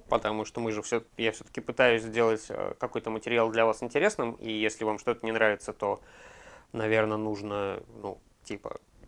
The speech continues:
делать лучше, да, чё-, чё-то исправлять. А как я исправлюсь, если я не знаю, чё не нравится людям?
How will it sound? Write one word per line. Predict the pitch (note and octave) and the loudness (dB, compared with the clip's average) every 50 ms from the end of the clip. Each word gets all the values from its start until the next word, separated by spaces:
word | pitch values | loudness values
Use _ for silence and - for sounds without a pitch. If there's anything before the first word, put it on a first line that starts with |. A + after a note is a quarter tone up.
| - | -6
делать | - A#2+ G#2+ G2+ G2 - - | -2 0 0 0 -2 -2 2
лучше, | B2 E3 A3 A3 - - C#3 A2+ | 2 4 4 4 4 4 4 4
да, | G#2+ G#2+ A#2+ - - | 4 4 2 2 2
чё-, | - - - - | -2 -8 -12 -12
чё-то | - - - - - | -12 -12 -12 -12 -10
исправлять. | - - - A#2 A#2 A#2+ C3+ F3+ A3 - - _ _ _ - - | -4 0 2 4 4 4 4 0 0 -2 -8 _ _ _ -8 -4
А | - A2 | -2 0
как | A2+ C3 A#2+ - - | 4 2 2 2 0
я | A2 | -6
исправлюсь, | G2+ - - A#2 A2 G2+ G2 - | -2 2 4 4 4 4 2 -4
если | A2+ G#2+ - A2 | -6 -4 -2 -2
я | G#2 | 0
не | G#2+ A2 B2 | 2 2 2
знаю, | B2+ C3+ C#3+ B2 A2 G2+ | 6 8 8 8 8 6
чё | - - F#3 | 2 0 0
не | F#3 D3+ | 2 2
нравится | D3+ D#3+ D#3 B2 A2 G#2+ - - B2+ | 4 6 4 4 4 2 -2 -4 -2
людям? | C3+ B2 A2 G#2+ G#2 | -2 -4 -6 -8 -12